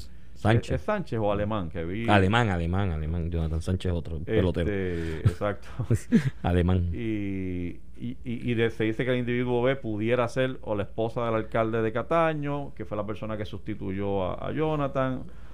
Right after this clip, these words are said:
Speaker 2: o la misma France.
Speaker 1: Ujú.
Speaker 2: Eh, en el caso de, de Nelson del Valle, se habla de un individuo A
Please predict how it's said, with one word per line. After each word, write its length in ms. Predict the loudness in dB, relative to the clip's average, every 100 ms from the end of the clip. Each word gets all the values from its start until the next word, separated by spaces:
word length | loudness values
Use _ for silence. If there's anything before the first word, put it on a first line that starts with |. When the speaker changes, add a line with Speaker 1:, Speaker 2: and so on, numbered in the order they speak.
| -2
Speaker 2:
o 220 | 8 10 8
la 140 | 4 2
misma 240 | 2 0
France. 400 | 2 0 0 -6 -8 -10 -8 -6
Speaker 1:
Ujú. 100 | -6 -4
Speaker 2:
Eh, 200 | -2 0
en 80 | 0
el 120 | 0
caso 420 | 4 4 4 2 2
de, 420 | 2 0 -2 -4
de 380 | -4 0 0 2
Nelson 320 | 0 0 0
del 160 | 2 4
Valle, 400 | 4 2 0 -6 -10 -10 -10 -10 -10 -10 -6
se 200 | -2 0
habla 300 | 2 2 2
de 60 |
un 120 | 0
individuo 500 | 0 2 2 2 4
A 200 | 2 0